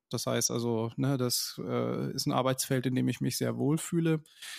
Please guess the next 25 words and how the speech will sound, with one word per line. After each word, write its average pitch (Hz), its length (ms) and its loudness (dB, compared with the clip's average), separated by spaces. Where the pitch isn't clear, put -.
Mit 160 260 4
der 143 140 6
Therapieausbildung, 165 1300 4
wie 143 100 2
ich 131 80 -2
sie 127 100 -2
angefangen 160 560 2
habe, 147 160 4
also 123 120 2
ich 117 80 -4
habe 127 100 -2
auch 127 120 0
die - 120 -4
analytische 151 800 2
Ausbildung, 131 840 2
äh, 127 220 2
begonnen, 127 600 2
da 131 300 2
wäre 135 320 2
auch 131 220 0
eine, 123 840 2
ähm, 113 880 0
sehr 131 480 4
umfangreiche 135 760 2
Lehrtherapie 160 1120 0